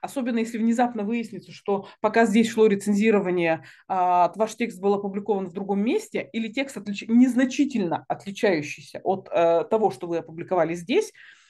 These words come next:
вам дадут черную метку и сюда больше не возьмут. Совершенно точно. Потому что это значит, что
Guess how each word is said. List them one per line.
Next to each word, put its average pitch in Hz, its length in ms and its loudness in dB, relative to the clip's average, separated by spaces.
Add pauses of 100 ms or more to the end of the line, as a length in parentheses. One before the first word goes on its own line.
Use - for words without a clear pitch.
(340)
вам 240 200 2
дадут 254 260 0
черную 247 320 2
метку 330 320 0
и 202 80 -10
сюда 214 240 -4
больше 214 280 -8
не 175 80 -12
возьмут. 139 340 -12 (1080)
Совершенно 208 400 0
точно. - 420 -8
Потому 220 280 2
что - 120 -4
это 226 200 2
значит, 277 320 2
что - 180 0